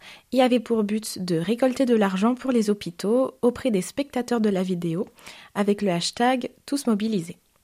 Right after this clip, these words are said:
Le Maradon était rythmé par l'intervention de diverses personnalités. Il y avait des acteurs comme Guillaume Canet, des chanteurs tels que Mathieu Chédid,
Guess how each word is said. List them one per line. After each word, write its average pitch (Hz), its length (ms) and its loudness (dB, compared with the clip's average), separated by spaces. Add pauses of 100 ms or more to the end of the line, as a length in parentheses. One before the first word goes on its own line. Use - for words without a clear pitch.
(380)
Le 196 200 4
Maradon 202 560 4
était 269 240 0
rythmé 202 300 0
par 220 160 0
l'intervention 185 640 -2
de 208 140 0
diverses 220 400 0
personnalités. 220 800 0 (540)
Il 233 80 2
y 226 40 8
avait 214 160 6
des 202 220 6
acteurs 214 380 0
comme 196 320 4
Guillaume 185 280 2
Canet, 208 460 2 (400)
des 208 80 6
chanteurs 220 500 0
tels 202 240 0
que 196 240 0
Mathieu 190 380 0
Chédid, 202 580 -2